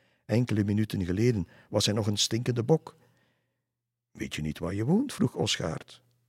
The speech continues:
Hij legde een hand op haar schouder. Ze antwoordde niet. Ze verstijfde van de kilte van zijn vingers die ze doorheen haar pyjamamouw kon voelen. "Loop dan een eindje met je mee, wil je?" vroeg hij stilletjes. Hij zette alvast enkele stappen.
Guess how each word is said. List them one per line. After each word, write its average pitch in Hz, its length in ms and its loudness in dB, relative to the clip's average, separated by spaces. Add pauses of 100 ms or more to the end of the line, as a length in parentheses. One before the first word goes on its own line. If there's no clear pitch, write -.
(840)
Hij 76 160 -4
legde 80 260 -2
een 73 180 -2
hand 90 260 -2
op 90 80 -4
haar 95 160 -2
schouder. - 540 -8 (680)
Ze - 200 -10
antwoordde 78 520 -4
niet. - 280 -12 (300)
Ze - 140 -6
verstijfde 110 640 0
van 98 140 0
de 87 80 -4
kilte 120 480 0
van 101 180 -4
zijn 92 200 0
vingers 85 300 -2
die 82 120 -2
ze 80 120 -6
doorheen 87 400 0
haar 82 120 -6
pyjamamouw 85 680 -4
kon 87 260 -6
voelen. 85 320 -8 (1500)
"Loop 113 220 2
dan 104 140 4
een 98 80 0
eindje 113 300 0
met 104 160 2
je 101 100 2
mee, 113 260 2
wil 92 160 0
je?" 156 160 2 (260)
vroeg - 240 -6
hij 127 100 -4
stilletjes. - 580 -4 (880)
Hij 78 140 -4
zette 78 260 -2
alvast 76 420 -6
enkele 87 340 -4
stappen. - 420 -8